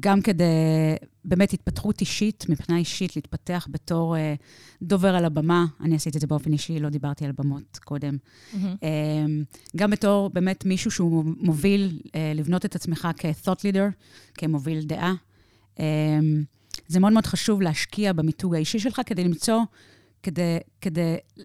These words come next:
Speaker 1: לעשות מ-, לעשות ממך מותג שאנשים רוצים לתקשר איתו, לצרוך אותו, להביא אותו, לקדם אותו.
Speaker 2: מהמם.
Speaker 1: זה מאוד חשוב
Speaker 2: ו-
Speaker 1: לכל אדם.
Speaker 2: ולא רק שאנחנו מחפשים עבודה, ואנחנו נגיע לזה בהמשך, כי זו ה-, זו הסברה הרווחת.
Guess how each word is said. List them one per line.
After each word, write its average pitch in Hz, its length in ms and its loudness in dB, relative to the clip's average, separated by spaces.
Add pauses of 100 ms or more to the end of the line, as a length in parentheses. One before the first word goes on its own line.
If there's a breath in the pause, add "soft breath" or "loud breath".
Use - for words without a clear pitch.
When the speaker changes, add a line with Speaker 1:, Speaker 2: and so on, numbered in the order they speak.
(200)
Speaker 1:
לעשות 220 320 0
מ-, 269 40 6 (340)
לעשות 175 300 -2
ממך 220 340 2
מותג 208 360 0 (460 soft breath)
שאנשים 190 420 0
רוצים 185 540 0 (580 soft breath)
לתקשר - 360 -2
איתו, 190 380 0
לצרוך 185 460 -2
אותו, 175 380 2 (100)
להביא 156 380 -2
אותו, 190 200 0
לקדם 165 400 0
אותו. 175 300 0 (160)
Speaker 2:
מהמם. 180 220 -2 (380 soft breath)
Speaker 1:
זה 180 100 -2
מאוד 208 140 2
חשוב 196 260 0
Speaker 2:
ו- 190 40 4
Speaker 1:
לכל 180 380 2
אדם. 147 360 -2
Speaker 2:
ולא 196 260 0
רק 214 200 -2
שאנחנו 180 320 -6
מחפשים 175 320 -6
עבודה, 165 300 -4
ואנחנו 165 340 -6
נגיע 165 320 -4
לזה 160 160 -4
בהמשך, 156 420 -6
כי 170 100 -6
זו 156 120 -2
ה-, 165 380 0 (500 soft breath)
זו 175 120 -10
הסברה 170 640 -4
הרווחת. 165 720 -8